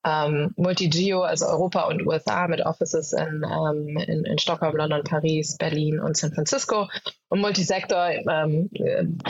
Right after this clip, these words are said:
beschreibt sich ganz gut, wenn man sich das deutsche Portfolio anguckt, mit Unternehmen wie, wie Wandelbots, die Robotics machen, äh, Formo mit Dairy-Free Käse, ähm, B two B SaaS-Lösungen,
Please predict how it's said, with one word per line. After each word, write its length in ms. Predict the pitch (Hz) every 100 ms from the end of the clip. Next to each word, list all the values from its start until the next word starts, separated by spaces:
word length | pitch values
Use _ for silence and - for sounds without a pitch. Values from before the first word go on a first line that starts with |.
| 160
beschreibt 320 | 170 - 170
sich 140 | 180 175
ganz 160 | 160
gut, 100 | 180
wenn 100 | 165
man 80 | 165
sich 100 | 156
das 120 | 165
deutsche 260 | 156 156 156
Portfolio 460 | 156 - 190 175
anguckt, 380 | 131 160 165 151
mit 200 | 165 147
Unternehmen 400 | 156 156 151 147
wie, 300 | 151 147 139
wie 120 | 147 151
Wandelbots, 540 | 175 180 165 156 -
die 60 | 156
Robotics 520 | 151 156 151 147 -
machen, 460 | 151 143 147 143
äh, 260 | 143 147 147 143
Formo 480 | - 190 180 156 151
mit 360 | 147 143 139 -
Dairy-Free 640 | 151 165 165 156 - 156 143 127 -
Käse, 680 | - 180 170 160 156 156 - - _ - -
ähm, 680 | 151 139 135 135 139 135 127 135 143 -
B 120 | 170
two 120 | 175
B 100 | 165
SaaS-Lösungen, 920 | 156 165 160 - 143 143 143 143 143